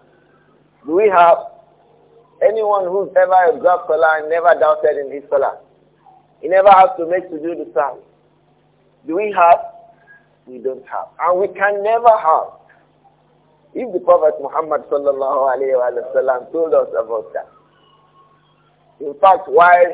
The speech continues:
saying that in the hadith of Abdullah ibn Mas'ud, the second hadith we read to us, he said, sallallahu alayhi wa sallam, he says, "إِنَّمَا أَنَا بَشَرٌ مِثْلُكُمْ.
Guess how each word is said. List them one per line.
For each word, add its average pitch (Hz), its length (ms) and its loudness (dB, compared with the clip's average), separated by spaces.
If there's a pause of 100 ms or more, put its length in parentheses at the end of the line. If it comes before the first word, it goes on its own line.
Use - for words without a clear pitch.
(120)
saying 165 260 -4
that 143 240 -2
in 135 140 -10
the 117 100 -10
hadith 131 340 -10
of 131 120 -2 (100)
Abdullah 135 480 0
ibn 123 160 -10
Mas'ud, 120 400 -12 (180)
the - 140 -12
second 147 320 -4
hadith 135 380 -8
we 123 100 -8
read 135 240 0
to 135 160 -10
us, - 120 -12 (580)
he 135 180 -8
said, 170 240 4
sallallahu 147 600 -2 (200)
alayhi 123 240 -8
wa 110 80 -4 (240)
sallam, - 160 -20 (640)
he - 80 -16
says, 170 240 -6
"إِنَّمَا 170 480 -2 (160)
أَنَا 151 160 -4
بَشَرٌ 151 400 0 (240)
مِثْلُكُمْ. 139 560 -10